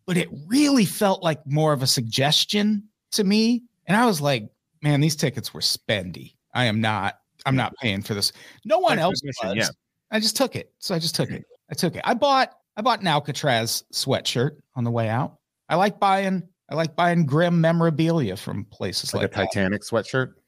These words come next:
Speaker 1: Yeah, my, like, my haunted Titanic sweatshirt. I don't remember what pod I mentioned that on, but yeah,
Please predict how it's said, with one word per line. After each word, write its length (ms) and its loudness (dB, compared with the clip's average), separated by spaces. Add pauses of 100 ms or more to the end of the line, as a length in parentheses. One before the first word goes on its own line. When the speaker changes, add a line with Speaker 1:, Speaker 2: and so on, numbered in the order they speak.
(160)
Speaker 1:
Yeah, 200 0
my, 240 0
like, 180 -2
my 140 2
haunted 520 0
Titanic 540 0
sweatshirt. 540 -2 (220)
I 60 -2
don't 120 2
remember 540 2 (200)
what 220 -2
pod 280 2
I 80 0
mentioned 420 0
that 120 4
on, 260 2
but 200 -4
yeah, 220 0